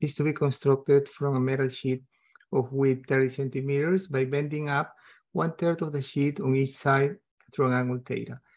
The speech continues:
How should theta be chosen so that the gather will carry the maximum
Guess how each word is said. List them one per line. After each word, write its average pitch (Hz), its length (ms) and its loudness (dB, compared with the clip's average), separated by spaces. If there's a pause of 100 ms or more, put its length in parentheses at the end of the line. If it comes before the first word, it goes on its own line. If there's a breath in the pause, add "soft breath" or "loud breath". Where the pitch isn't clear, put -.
(300 soft breath)
How 233 200 4
should - 400 -2
theta 160 340 4
be 131 120 2
chosen 131 540 2
so 127 200 -8
that 127 380 -2 (580)
the 131 100 0
gather 127 480 2
will 123 220 -4
carry 127 340 -2
the 123 100 -2
maximum 135 600 -4